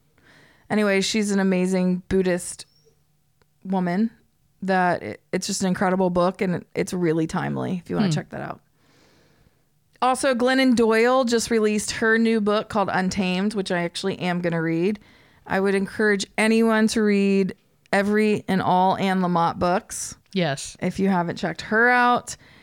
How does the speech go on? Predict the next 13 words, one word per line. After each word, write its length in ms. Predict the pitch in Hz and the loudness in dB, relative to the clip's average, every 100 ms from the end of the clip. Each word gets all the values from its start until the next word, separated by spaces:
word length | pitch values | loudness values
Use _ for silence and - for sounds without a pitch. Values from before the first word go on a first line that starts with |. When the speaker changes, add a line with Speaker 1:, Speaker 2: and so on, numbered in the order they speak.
| - - | -20 -6
Speaker 1:
Um, 520 | 214 220 214 208 208 | 0 2 2 2 2
Speaker 2:
I 60 | 190 | 2
wanna 220 | 220 226 | 2 0
throw 200 | 208 220 | 0 0
in 120 | 196 190 | 0 0
there 140 | 175 | 0
Martha 360 | 170 170 - 165 | 0 -2 -2 -4
Beck's 340 | 165 151 - | -2 -4 -6
Finding 360 | - 170 170 165 | -4 -2 0 0
Your 160 | 156 | -2
Own 100 | 151 | -2
North 220 | 151 143 | -2 -4
Star. 480 | - - 131 127 - | -6 -4 -4 -4 -8